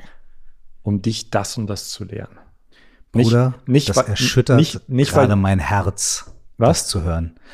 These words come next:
Speaker 2: Das erschüttert gerade
Speaker 1: Ja.
Speaker 2: mein Herz, diese
Speaker 1: Ja.
Speaker 2: Worte zu hören, ist mit, bei meinem Sohn.
Speaker 1: Ja.
Speaker 2: Ich fühle es.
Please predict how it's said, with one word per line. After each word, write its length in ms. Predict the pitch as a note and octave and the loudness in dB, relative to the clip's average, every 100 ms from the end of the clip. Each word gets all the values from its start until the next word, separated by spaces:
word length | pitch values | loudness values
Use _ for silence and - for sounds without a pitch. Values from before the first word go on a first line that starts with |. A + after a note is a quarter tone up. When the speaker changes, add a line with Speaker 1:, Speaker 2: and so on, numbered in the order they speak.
| - - | -12 -6
Speaker 2:
Das 160 | G#2 | -4
erschüttert 720 | A2+ - - E3+ E3+ C3 - | -2 0 2 4 6 4 2
gerade 520 | - G2+ A2+ A2 G#2 G#2 | -4 0 2 2 0 0
Speaker 1:
Ja. 140 | G#2+ G2 | 0 2
Speaker 2:
mein 260 | G2 F#2+ | 0 0
Herz, 800 | E2+ - A#2+ G#2 - - - - - | -4 -2 2 2 0 -4 -6 -10 -6
diese 180 | A#2 F2 | -2 0
Speaker 1:
Ja. 40 | |
Speaker 2:
Worte 220 | F2 F2 | -2 -4
zu 160 | - F2 | -8 -6
hören, 200 | E2+ E2 | -4 -6
ist 220 | D#2 - | -6 -6
mit, 160 | F#2 - | -6 -4
bei 120 | F#2 | -2
meinem 440 | G2 G2+ G2 G2 F#2 | 0 2 2 0 0
Sohn. 380 | G2 G#2 F#2 - _ _ _ _ | 0 0 -4 -10 _ _ _ _
Speaker 1:
Ja. 220 | A2+ G#2+ B2+ - - - - | -8 -8 -12 -20 -20 -20 -16
Speaker 2:
Ich 180 | - - | -8 -4
fühle 240 | - A#2 F#2+ | 0 0 0
es. 220 | - | -4